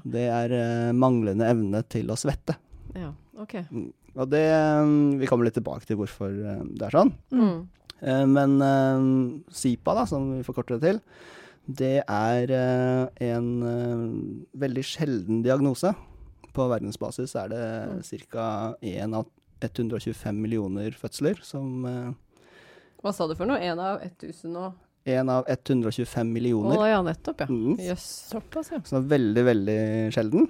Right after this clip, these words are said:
Speaker 2: Mm.
Speaker 1: og derfor er veldig lite forskning på, da.
Speaker 2: Mm.
Speaker 1: Eh, man vet at den er genetisk, og, eh,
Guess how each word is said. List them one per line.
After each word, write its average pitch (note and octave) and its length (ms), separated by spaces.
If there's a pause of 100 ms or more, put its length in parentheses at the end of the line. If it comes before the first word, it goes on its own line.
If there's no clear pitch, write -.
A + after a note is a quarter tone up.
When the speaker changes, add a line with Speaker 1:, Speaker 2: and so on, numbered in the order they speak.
Speaker 2:
Mm. G#3 260
Speaker 1:
og B2+ 80
derfor A2+ 240
er A2 140 (240)
veldig A2 380
lite F#2+ 280
forskning F2 760
på, F2+ 200
da. E2+ 140 (180)
Speaker 2:
Mm. F#3+ 400 (840)
Speaker 1:
Eh, C3 260 (220)
man C3+ 140
vet B2+ 160
at B2 120
den A#2 240
er G#2+ 160
genetisk, A2+ 680 (800)
og, B2 320
eh, B2 1120